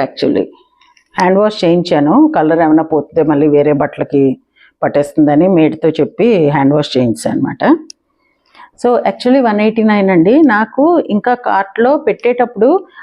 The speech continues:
అదే పెట్టానా లేదా అని చూసుకునే అంత మనకి టైమ్ ఉండదన్నమాట, కంగారు ఎక్కువ. So కార్ట్‌లో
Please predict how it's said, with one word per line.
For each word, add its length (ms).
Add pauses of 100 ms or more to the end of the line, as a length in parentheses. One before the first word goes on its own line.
(140)
అదే 220
పెట్టానా 440
లేదా 280
అని 140 (240)
చూసుకునే 440
అంత 180 (300)
మనకి 340
టైమ్ 220
ఉండదన్నమాట, 480 (300)
కంగారు 340
ఎక్కువ. 180 (960)
So 120 (480)
కార్ట్‌లో 360